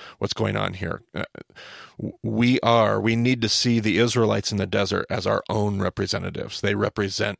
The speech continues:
anybody who tries to walk with God in the struggle of the test. So when Jesus does this, it's not just a, for a victory for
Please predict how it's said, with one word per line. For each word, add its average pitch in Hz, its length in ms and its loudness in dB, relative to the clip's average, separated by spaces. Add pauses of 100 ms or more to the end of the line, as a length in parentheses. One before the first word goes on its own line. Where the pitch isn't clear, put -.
anybody 107 520 0
who 95 120 -2
tries 90 360 -4
to 92 100 -2
walk - 340 -6
with - 160 -10
God 85 260 -6
in 90 120 -8
the 95 80 -6
struggle - 440 -4
of 78 100 -8
the 73 80 -12
test. - 400 -8 (460)
So 127 140 2
when 113 160 0
Jesus 147 380 4
does 127 280 4
this, - 180 0
it's 107 120 0
not 127 160 2
just 143 180 -2
a, 113 200 4
for 107 360 2 (640)
a 120 80 4
victory 131 540 4
for 107 460 2